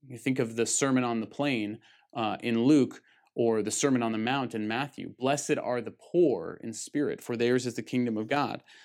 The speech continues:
You know, in Luke, there's a lot here in his Sermon on the Plain. "Blessed are you who are poor, for the kingdom of God is yours. Blessed are you who are hungry, for you will be satisfied." I mean, think of Lazarus there. "Blessed are you who are now weeping, for you will laugh."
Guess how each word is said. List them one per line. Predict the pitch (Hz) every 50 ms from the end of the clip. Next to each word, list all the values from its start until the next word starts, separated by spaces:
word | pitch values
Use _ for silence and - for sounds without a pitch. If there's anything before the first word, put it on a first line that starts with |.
| - _ _
You | 120
know, | 117 113 113
in | 113 120 127 143
Luke, | 160 175 156 -
there's | - 127 120 110
a | 120
lot | 113 117 127 135 135 95 -
here | 113 123 120 113 110 110 107 _ _ _ _ _ _
in | - 131
his | 123 -
Sermon | - - 135 127 120 117
on | 113 113
the | 113 101
Plain. | - 151 147 139 120 107
"Blessed | 117 131 139 151 151 - - 156 135
are | 123 113 127
you | 127 123 131 135 123
who | 131 135 127
are | 110 101
poor, | - - - 190 220 196 127 104
for | - - 117
the | 120
kingdom | 117 - 147 143 131 127 120 120
of | 113 117
God | 127 123 123 123 120 113 - -
is | 131 120 113 -
yours. | 123 139 165 170 131 85 - - - -
Blessed | _ 151 165 165 - 180
are | 156 143
you | 143 143 143 127
who | 139 143
are | 127 117 117
hungry, | - - 180 214 233 226 202 139 113 95 85 - - _ _ _ _ _ _ _
for | - 131
you | 131 139 143
will | 143 131
be | 127 123
satisfied." | 120 - - 135 151 170 165 - - - - 65 64 - -
I | 62
mean, | 80 -
think | - 147 139 131
of | 127 123
Lazarus | 120 120 151 175 - 131 90 - - -
there. | - 50 50 - - _ _ - - _ _ _
"Blessed | 151 156 151 -
are | 156 147
you | 143 143 147 143
who | 131 143 143
are | 131 127
now | 127 131 139 139
weeping, | 131 127 139 180 190 - 143 123 120
for | 113 - - 127
you | 120 117 127 123
will | 120 117 110 107
laugh." | 117 135 160 160 - - - - - -